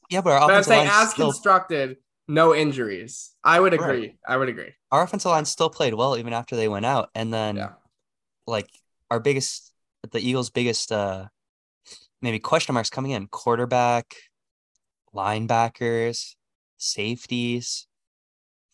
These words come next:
Speaker 1: Jalen Hurts, M V P candidate, linebackers, Kaiser White and, uh, T J Edwards have been amazing. Honestly, they've been, uh, like, definitely above average, a linebacker group.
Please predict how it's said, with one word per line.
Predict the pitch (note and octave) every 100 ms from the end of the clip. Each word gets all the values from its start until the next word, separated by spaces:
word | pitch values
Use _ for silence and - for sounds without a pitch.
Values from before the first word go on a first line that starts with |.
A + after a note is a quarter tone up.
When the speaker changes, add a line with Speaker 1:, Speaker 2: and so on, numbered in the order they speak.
| _ - _ _ _ -
Speaker 1:
Jalen | A2 A#2 A#2
Hurts, | C#3+ A#2 -
M | A#2
V | B2 A#2
P | C#3+ C#3
candidate, | B2 G#2+ G2 F#2+ _ _ _ _ _ _ _ -
linebackers, | A#2 C#3 B2+ G2+ - G#2 - -
Kaiser | - B2 A#2+
White | A#2+ A#2+ B2 -
and, | A2 G#2+
uh, | G#2 G2+ G2
T | C3
J | B2 A2+
Edwards | A#2 A#2+ G#2 G2 - - _ _ _ -
have | G#2
been | A2 G#2+ G#2 G2+ _ _ -
amazing. | A2+ A#2+ C#3 G2+ G#2
Honestly, | A2 A#2+ A#2
they've | G#2 G#2
been, | A2 G#2
uh, | G#2+ G2+ -
like, | G#2+ G2 F#2
definitely | A#2 - A#2+
above | G2+ G#2+ G#2+
average, | G#2 G#2+ G#2 G2 - - _ -
a |
linebacker | G#2+ G2 A2+ G2+ F#2+ G#2
group. | G2+ F#2